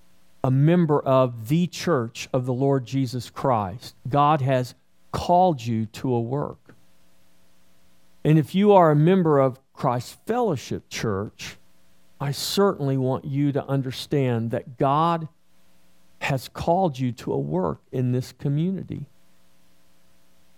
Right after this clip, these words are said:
And so we go back to the Scripture. The Scripture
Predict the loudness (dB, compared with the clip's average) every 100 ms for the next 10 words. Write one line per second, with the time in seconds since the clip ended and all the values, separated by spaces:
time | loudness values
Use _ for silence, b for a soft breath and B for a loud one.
0 | -18 -18 -4 -4 2 4 4 4 4 2
1 | 2 0 -2 -2 -2 -2 -2 -2 -2 -6
2 | -8 -8 -18 -14 -12 -4 2 2 2 0
3 | 0